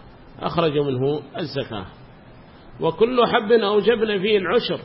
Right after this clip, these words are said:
فوقت وجوب اشتداد الحب، ووقت الإخراج بعد الدياسة والتنقية". بعد أن ينقوه يخرج منه، أما يخرج مخلط طيب وما هو طيب فلا،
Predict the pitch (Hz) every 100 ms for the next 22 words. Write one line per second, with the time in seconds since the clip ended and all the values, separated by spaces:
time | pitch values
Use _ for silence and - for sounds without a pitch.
0 | - - - 170 208 208 208 208 196 233
1 | 226 185 - 190 233 196 190 196 220 151
2 | 185 202 208 208 190 - 208 220 185 175
3 | 180 180 160 196 226 - 190 170 190 220
4 | 190 196 113 - - - - - - -
5 | 117 135 131 131 127 - 190 175 156 156
6 | 139 123 107 95 - - 180 170 160 151
7 | 151 147 151 180 170 - - - - -
8 | - - - 185 175 156 156 170 165 160
9 | 170 202 196 - 143 120